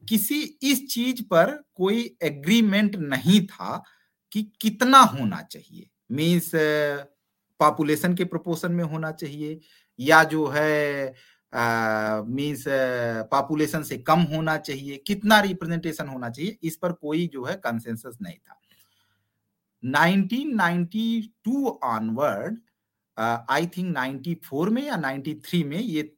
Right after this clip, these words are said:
ये आप लोग, अ, चेक कर लीजिएगा, ये यूनाइटेड नेशन की वीमेन को लेकर एक कॉन्फ्रेंस हुआ था, I think बीजिंग में हुआ था वो।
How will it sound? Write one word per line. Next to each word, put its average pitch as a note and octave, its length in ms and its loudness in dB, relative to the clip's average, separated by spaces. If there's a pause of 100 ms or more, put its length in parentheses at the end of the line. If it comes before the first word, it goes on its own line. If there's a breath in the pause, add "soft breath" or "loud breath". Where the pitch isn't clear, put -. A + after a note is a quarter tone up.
(120)
ये C3 180 -4
आप A#2+ 260 -2
लोग, B2+ 280 -8
अ, G2 220 -6
चेक G3 320 -4
कर C3 100 -4
लीजिएगा, G2 440 -6
ये F3+ 640 -4
यूनाइटेड D3 540 -2
नेशन E3+ 460 -4
की A3 520 -8 (160)
वीमेन E3+ 640 2
को E3+ 260 -4
लेकर D3+ 340 -2
एक G#3 180 -4 (140)
कॉन्फ्रेंस D#3 580 0
हुआ C#3 160 -2
था, E3 260 0
I D3+ 80 -2
think F#3+ 220 0
बीजिंग D3 480 0
में G2+ 140 -2
हुआ - 440 -18
था - 140 -20
वो। F#3 220 -10